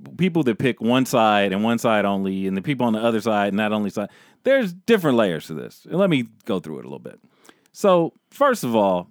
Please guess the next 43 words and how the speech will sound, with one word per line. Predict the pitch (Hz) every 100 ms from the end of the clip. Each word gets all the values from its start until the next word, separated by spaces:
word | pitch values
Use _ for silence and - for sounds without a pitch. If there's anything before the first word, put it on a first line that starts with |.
| _ _ -
totally | 220 214 170
unexcusable | 135 123 - 123 104 95 95 92
to | 101
use | 95 104 98 98 95 - -
a, | 104 87 -
what | 92 107 107 85 110
basically | 147 147 110 110
turns, | 98 113 101
amounts | 101 107 110 101
to | - 95
a | 85
weapon | 104 98 87 92 90
to |
hit | 95 107
somebody | 104 95 95
in | 90
a | 85
very | 87 101 95
crucial | - 131 110
part | 87 117 95
of |
their | 87
body, | 92 95 90
meaning | 98 98 92
their | 82
head, | 85 151 127 101 85 _ _ _ -
with | 110
the | 90
helmet. | 131 98 78 - _ 113 107 117
Just, | 113 117 107
okay, | 131 107 87 -
inexcusable, | 180 180 - 160 127 127 120 - _ -
can't | 143 127
be | 120
done. | 107 104 101 98 _ _
Okay, | 98 98 104
fine. | 87 76 - _ _ _ _ _ _ _ _
What's | - 143 202 381 381
being | 165 180 151
lost | 117 110 104 -
in | 87
all | 76
this? | 62 - - -